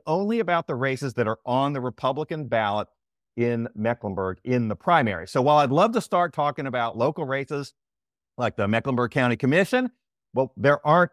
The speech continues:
any of those races on the Republican side in the primary. All the action in that primary is on the Democratic side for now. Some of them will be kinda hot in November, but for now, we're gonna hold off.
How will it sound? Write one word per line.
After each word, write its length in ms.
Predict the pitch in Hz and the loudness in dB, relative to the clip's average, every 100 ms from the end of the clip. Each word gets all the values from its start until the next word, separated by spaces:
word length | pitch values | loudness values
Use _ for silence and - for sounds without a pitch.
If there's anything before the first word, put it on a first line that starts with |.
| _ 160 | _ 0
any 400 | 160 160 156 151 | 2 2 0 -2
of 160 | 139 | -4
those 240 | 143 139 113 | -4 -4 0
races 480 | 139 131 139 131 - | 0 0 -2 -4 -4
on 180 | 120 120 | -2 0
the 80 | 120 | 0
Republican 540 | 110 120 110 110 104 | 0 0 0 -2 -6
side 320 | - 80 - - | -8 -10 -10 -14
in 140 | 104 98 | -10 -8
the 80 | |
primary. 380 | - 87 76 62 - _ - | -6 -6 -8 -14 -20 _ 4
All 260 | 139 190 | 6 6
the 160 | 175 160 | 6 2
action 480 | 147 143 160 147 135 | 0 -4 -8 -8 -8
in 100 | 98 | -4
that 220 | 117 175 - | -2 -2 -2
primary 560 | 104 101 98 92 92 | -4 -4 -4 -6 -8
is 80 | 90 | -8
on 140 | 87 | -8
the 100 | 82 - | -8 -2
Democratic 520 | 180 160 - 98 90 | 0 0 0 -2 -2
side 300 | - 87 92 | -6 -6 -8
for 100 | 98 | -8
now. 380 | 110 123 123 117 _ _ _ - | -6 -6 -6 -8 _ _ _ -4
Some 140 | 127 | -4
of 80 | 143 | -4
them 80 | 135 | -6
will 180 | 120 104 | -8 -6
be 140 | 135 | -6
kinda 180 | 135 127 | -4 -4
hot 240 | 113 131 113 | -2 -2 -2
in 80 | |
November, 460 | 117 113 113 107 104 | -4 -2 -2 -2 -4
but 160 | 95 - | -6 -6
for 80 | 117 | -2
now, 180 | 127 127 | 0 2
we're 80 | 120 | 0
gonna 160 | 107 | 0
hold 180 | 98 90 | -2 -4
off. 160 | 82 | -6